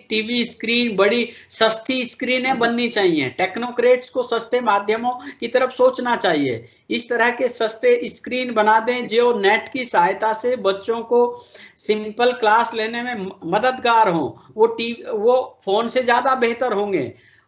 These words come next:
उनकी हेल्थ भी खराब नहीं होंगी, आंखें भी नहीं दुखेंगी और वो एक तरीके से लाइव क्लास जैसा फील करेंगे। तो थोड़ा हमें इस तरह के टेक्नोलॉजी की तरफ बढ़ना चाहिए, इस तरह के innovation की तरफ आना चाहिए,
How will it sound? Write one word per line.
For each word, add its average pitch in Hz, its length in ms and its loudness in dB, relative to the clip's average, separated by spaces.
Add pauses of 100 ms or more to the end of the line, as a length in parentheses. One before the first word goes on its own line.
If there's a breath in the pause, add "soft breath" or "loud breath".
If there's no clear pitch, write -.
उनकी 208 340 0
हेल्थ 233 280 0
भी 254 120 -10
खराब 240 440 0
नहीं 254 160 -6
होंगी, 247 340 -6
आंखें 226 380 -2
भी 254 100 -8
नहीं 240 260 -6
दुखेंगी 240 600 -4 (340 loud breath)
और 247 320 0
वो 247 160 4
एक 240 280 4
तरीके 233 420 -2
से 247 240 2
लाइव 220 480 4 (420)
क्लास 240 420 4
जैसा 220 340 -2
फील 254 320 -6
करेंगे। 156 420 -6
तो 1077 680 -6 (180)
थोड़ा 466 180 2
हमें 285 560 -2
इस 269 200 -10
तरह 240 200 -2
के 277 200 4
टेक्नोलॉजी 247 760 4
की 262 140 -4
तरफ 247 340 -2
बढ़ना 220 280 -4
चाहिए, 247 380 -6
इस 240 180 -8
तरह 202 180 -6
के 233 260 -6 (240 loud breath)
innovation 226 640 0
की 247 100 -14
तरफ 247 320 -4
आना 226 240 -2
चाहिए, 240 360 -4